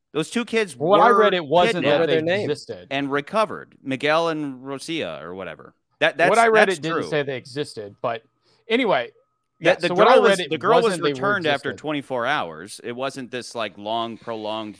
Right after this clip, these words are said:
Speaker 2: Yeah.
Speaker 1: Taken-esque thing. Uh, but that's, that's one of the true parts, is that these kids actually exist.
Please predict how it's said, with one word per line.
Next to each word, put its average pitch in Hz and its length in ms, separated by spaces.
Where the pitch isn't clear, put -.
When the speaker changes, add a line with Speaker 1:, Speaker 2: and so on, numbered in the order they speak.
Speaker 2:
Yeah. 143 180
Speaker 1:
Taken-esque 101 640
thing. 98 460
Uh, 95 460
but 98 260
that's, 123 500
that's 113 400
one 120 200
of 107 80
the 110 80
true 160 380
parts, 78 380
is 95 120
that 101 160
these 107 200
kids 117 320
actually 95 320
exist. 78 800